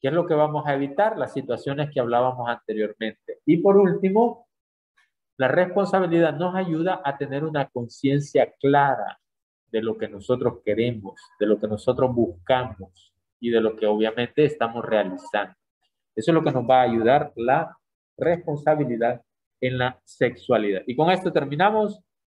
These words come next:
Para comenzar nuestra evaluación, es muy corta, pero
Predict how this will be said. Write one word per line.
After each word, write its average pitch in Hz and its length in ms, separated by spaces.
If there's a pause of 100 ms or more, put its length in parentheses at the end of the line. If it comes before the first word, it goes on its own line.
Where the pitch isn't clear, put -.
(800)
Para 113 720
comenzar 120 440
nuestra 135 260
evaluación, 139 760 (300)
es 131 220
muy 127 180
corta, 208 540
pero 120 320